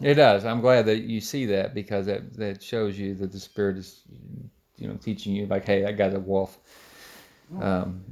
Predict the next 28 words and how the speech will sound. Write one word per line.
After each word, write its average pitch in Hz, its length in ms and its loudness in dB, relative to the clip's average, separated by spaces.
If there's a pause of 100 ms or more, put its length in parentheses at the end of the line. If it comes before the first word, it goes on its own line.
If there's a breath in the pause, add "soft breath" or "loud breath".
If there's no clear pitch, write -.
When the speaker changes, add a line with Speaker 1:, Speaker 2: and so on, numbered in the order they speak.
Speaker 1:
and 104 100 -2
he 101 140 6
is. 87 240 2
He's 104 140 -4
a 95 60 -4
war-, 101 220 4
he's 101 180 -2
bad. 104 280 4
It's, 104 160 -2
it's, 123 200 -2
it's 110 280 -12
a 110 60 -2
shame 104 640 0 (180)
what 107 280 2
he, 104 220 -2 (100)
you 110 200 -4
know, 101 140 -2
what 101 180 -2
he's 98 180 -2
able 98 240 -2
to 98 60 -4
get 95 160 -2
away 101 160 0
Speaker 2:
Go 98 100 2
Speaker 1:
with. 92 80 -4
Speaker 2:
on - 220 -10
Inside 214 480 -12
Edition, - 380 -8